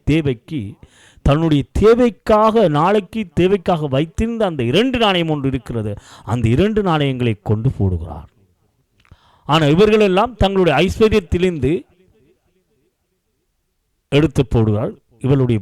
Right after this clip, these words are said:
வறுமையிலும் இருந்து அவள் போடுகிறாள். அங்கே தேவன் பார்க்கிறார், அவள் போட்டு அவளோட பாடல போயிட்டாள். ஆனால் அவள், தேவன் பார்த்து சொல்றார்,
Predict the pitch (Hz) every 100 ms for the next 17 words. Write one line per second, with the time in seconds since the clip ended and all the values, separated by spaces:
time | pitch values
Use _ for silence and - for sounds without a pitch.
0 | 98 123 175 240 233 220 214 220 226 190
1 | 175 151 139 120 - 101 90 78 80 -
2 | - _ _ _ _ _ _ _ _ _
3 | 131 160 139 202 196 151 139 - 131 98
4 | 98 - _ _ - 131 226 247 214 208
5 | 185 156 139 123 113 101 - - _ _
6 | _ _ _ _ _ _ _ _ 117 120
7 | 95 92 - _ _ _ _ _ 110 110
8 | 113 - - 143 165 127 127 113 127 113
9 | 98 107